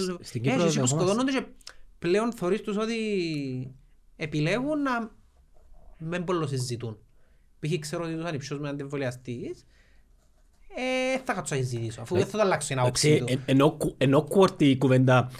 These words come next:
Speaker 2: Είσαι σε έναν τραπέζι και έχει τέσσερα πλάσματα, οι τρεις είναι εμβολιασμένοι, ο ένας είναι εμβολιασ-, α, εμβολιασμένος και ρωτά ο ένας εμβολιασμένος, "Κοινό που είναι εμβολιασμένος, εσύ βάλες το εμβόλιο;" "Όχι". Επικρατεί μια σιγή.
Speaker 1: Ναι.
Speaker 2: Έτσι είναι. Τριάντα δευτερόλεπτα και εγώ είμαι κάπως, "Οκ,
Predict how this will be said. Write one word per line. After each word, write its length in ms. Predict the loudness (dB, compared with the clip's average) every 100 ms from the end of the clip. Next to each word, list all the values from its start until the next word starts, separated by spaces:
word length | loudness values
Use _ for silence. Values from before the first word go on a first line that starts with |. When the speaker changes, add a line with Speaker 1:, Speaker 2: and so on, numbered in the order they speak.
| -10 -2
Speaker 2:
Είσαι 200 | 0 2
σε 120 | 4
έναν 160 | 4
τραπέζι 420 | 4 2 2 2 0
και 60 |
έχει 140 | 2 2
τέσσερα 360 | 2 2 2
πλάσματα, 560 | 2 2 2 2 4 2
οι 60 |
τρεις 240 | 4 2 4
είναι 120 | 2
εμβολιασμένοι, 760 | 2 2 2 2 4 4 4 2 -4 -20 -6
ο 100 | 0
ένας 180 | 4 4
είναι 120 | 4
εμβολιασ-, 580 | 4 4 4 2 2 -2 -6
α, 180 | -8 -10 -8
εμβολιασμένος 880 | -2 0 0 0 0 2 2 2 0
και 140 | 0
ρωτά 260 | 2 4 4
ο 40 |
ένας 180 | 4 4
εμβολιασμένος, 640 | 4 6 6 6 4 4 2
"Κοινό 240 | 2 2
που 100 | 4
είναι 400 | 6 6 6 2 0
εμβολιασμένος, 680 | 0 4 4 4 4 4 2 -4 -2
εσύ 180 | 2 6
βάλες 220 | 4 4
το 60 | 2
εμβόλιο;" 320 | 6 6 6 8 8
"Όχι". 220 | 8 4 -4 -10 -10
Επικρατεί 380 | -8 -6 -4 -2
μια 160 | -4
σιγή. 300 | -4 -6 -6
Speaker 1:
Ναι. 260 | -6 -8 -12 -18 _ _ _
Speaker 2:
Έτσι 260 | -16 -12 -14
είναι. 140 | -16 _ _ -14
Τριάντα 260 | -10 -6
δευτερόλεπτα 680 | -8 -6 -6 -6 -8 -6 -4
και 100 | 0
εγώ 100 | 0
είμαι 100 | 0
κάπως, 360 | 0 0 -2 -4 -14 -18 -18 -20
"Οκ, 220 | -20